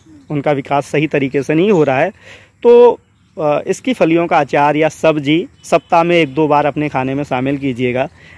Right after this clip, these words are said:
आपको निश्चित ही जो है वो आपके जो परिवार में सुधार आना शुरू हो जाएगा। दोस्तों, मुख्य चीज़ ये है कि इसकी जो पत्तियां हैं, इन्हें आप सलाद के रूप में भी खा सकते हैं, चबा चबा कर। चटनी के रूप में भी इन्हें प्रयोग किया जा सकता है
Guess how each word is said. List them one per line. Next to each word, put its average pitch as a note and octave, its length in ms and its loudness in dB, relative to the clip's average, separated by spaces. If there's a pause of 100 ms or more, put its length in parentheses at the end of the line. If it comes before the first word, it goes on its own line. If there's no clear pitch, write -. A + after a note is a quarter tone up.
(100)
आपको A3 240 0
निश्चित F3+ 440 0
ही E3+ 240 -2
जो C#3+ 180 -2
है E3 140 2
वो F#3+ 340 0
आपके D3+ 480 0
जो D3 140 -2
परिवार C3+ 420 -2
में D3+ 200 -6 (440)
सुधार F3+ 280 4
आना D3 340 -2 (160)
शुरू D#3 160 0
हो A#2 120 -10
जाएगा। - 360 -16 (1300)
दोस्तों, C4 580 6 (360)
मुख्य F#3 300 0
चीज़ A#3 240 -2
ये F3 180 4
है F#3+ 100 4
कि G#3+ 280 2
इसकी G3+ 440 -6
जो G#3 100 4
पत्तियां F#3 500 -2
हैं, G#3+ 240 -4
इन्हें A3+ 160 -4
आप A3 160 -2
सलाद D#3 380 0
के E3 120 -4
रूप D#3 180 -2
में D3 140 -2
भी C#3+ 80 -2
खा C3 180 -6
सकते B2+ 360 -10
हैं, C3 300 -8 (100)
चबा C3 200 0
चबा A#2+ 280 -8
कर। - 180 -6 (540)
चटनी G3 320 2
के G3+ 80 4
रूप F3 220 2
में D#3+ 140 0
भी D#3 120 4
इन्हें D3+ 240 0
प्रयोग D3 300 0
किया C#3 180 0
जा B2+ 140 -2
सकता B2 380 -8
है B2 340 -6